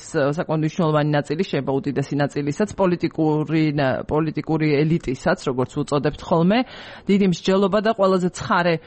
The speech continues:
თემა ეს არის უმრავლესობასა და ოპოზიციას შორის, თუმცა დღემდე ჯერჯერობით და ეს არის ორივე მხრიდან პერსონალური, ესე ვთქვათ, შეფასებების და,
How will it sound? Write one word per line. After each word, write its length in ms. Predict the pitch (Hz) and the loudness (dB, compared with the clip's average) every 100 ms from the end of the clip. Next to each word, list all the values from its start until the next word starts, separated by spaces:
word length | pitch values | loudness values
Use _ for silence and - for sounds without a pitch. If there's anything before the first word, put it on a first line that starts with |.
| - - | -12 -8
თემა 380 | - - 196 175 | -2 2 4 4
ეს 180 | 151 - | 2 0
არის 360 | 147 123 196 - - | 0 0 -2 -2 -2
უმრავლესობასა 720 | 151 151 147 139 143 - - | 0 2 2 0 -2 -4 -4
და 80 | 139 | -2
ოპოზიციას 600 | 123 - 143 143 - 156 | -2 -2 -2 -2 -2 -2
შორის, 380 | - 185 190 247 - - - - | 0 0 2 0 -4 -14 -20 -10
თუმცა 420 | - 247 220 269 240 | 0 2 4 0 0
დღემდე 540 | 185 180 190 165 214 262 | 0 2 2 2 2 2
ჯერჯერობით 760 | 180 170 147 160 147 185 226 - - - - - | 2 0 2 2 2 0 -4 -6 -20 -20 -20 -14
და 320 | - 180 208 | -2 0 2
ეს 240 | - 240 - | 2 0 2
არის 340 | 202 190 143 | 2 2 0
ორივე 360 | - 202 214 202 | 2 2 4 0
მხრიდან 340 | 208 170 139 | 0 -2 -2
პერსონალური, 960 | 127 185 - 208 180 165 165 160 160 151 | 0 -2 0 0 2 2 2 2 2 0
ესე 220 | 156 147 | 0 -4
ვთქვათ, 320 | - 151 - | -2 -2 -2
შეფასებების 720 | - 160 165 170 139 131 147 | -4 -2 -2 -2 -2 -2 -4
და, 160 | - 156 | 0 2